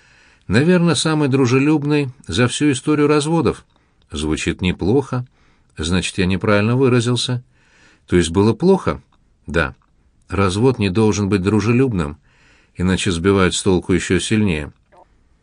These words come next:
«Объясни». «Помнишь, Толстой написал, что каждая несчастливая семья несчастлива по-своему?»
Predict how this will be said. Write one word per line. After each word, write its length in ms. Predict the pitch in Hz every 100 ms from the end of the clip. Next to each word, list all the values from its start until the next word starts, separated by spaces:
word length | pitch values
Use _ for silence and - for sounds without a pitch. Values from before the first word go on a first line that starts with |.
| _ _
«Объясни». 680 | - 85 85 82 - 92 113 123 _ _ _ _ _ _ _ _ _ _
«Помнишь, 380 | 196 220 104 -
Толстой 440 | 117 127 - 165
написал, 580 | 156 131 151 - 180 170
что 220 | - 117
каждая 420 | - 160 131 113
несчастливая 640 | 120 110 131 - 147 139 127
семья 500 | - 139 165 170 165 _ _
несчастлива 680 | 85 85 - 98 90 107 110
по-своему?» 680 | 110 143 175 185 147 73